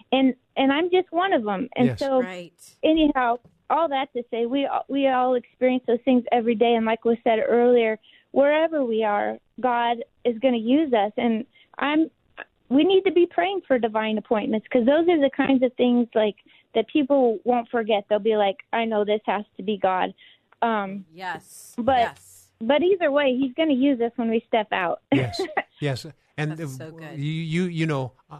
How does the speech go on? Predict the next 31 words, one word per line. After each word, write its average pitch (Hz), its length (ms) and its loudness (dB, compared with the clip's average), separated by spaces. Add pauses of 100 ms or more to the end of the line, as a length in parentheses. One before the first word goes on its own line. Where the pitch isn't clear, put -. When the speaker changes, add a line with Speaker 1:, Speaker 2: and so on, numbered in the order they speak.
(140)
Speaker 2:
I 165 100 0
can 170 160 -4
see 165 300 -2
where 143 160 -2
you 139 160 -2
could 139 160 -6
have 127 100 -6
been 120 140 -4
shy 127 300 -6
in 123 140 -6
the 113 80 -12
past, 113 440 -10 (260)
but 127 140 -6
I 131 160 -2
also 143 340 -6
see 131 200 -6
the 117 100 -6
Hannah 120 240 -6
Ford 123 320 -8
of 104 100 -14
today. 113 460 -12 (180)
Speaker 3:
Oh, 208 220 -16
wow. 139 120 -20
Speaker 2:
And 127 200 -4 (180)
you're, 147 180 -2
you're 156 280 -2
a 156 60 0
woman, 143 540 -4
when 127 200 -8
you 123 140 -6
hear 156 580 -6